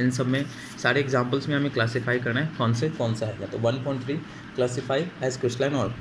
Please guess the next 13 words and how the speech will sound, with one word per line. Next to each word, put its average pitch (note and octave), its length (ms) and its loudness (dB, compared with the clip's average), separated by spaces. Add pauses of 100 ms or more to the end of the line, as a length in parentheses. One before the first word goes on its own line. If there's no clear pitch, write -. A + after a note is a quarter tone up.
polyurethane, C3 800 6 (300)
poly, A2+ 260 4 (340)
poly D3+ 260 6
जितने E3+ 320 2
भी F#3 120 6
poly D3 340 6 (100)
terms D#3 240 4
होंगे C#3+ 160 2
ना, E3 160 0 (100)
they C3+ 180 6
are C#3 60 0 (160)
amorphous। A#2 440 2
तो A#2+ 100 0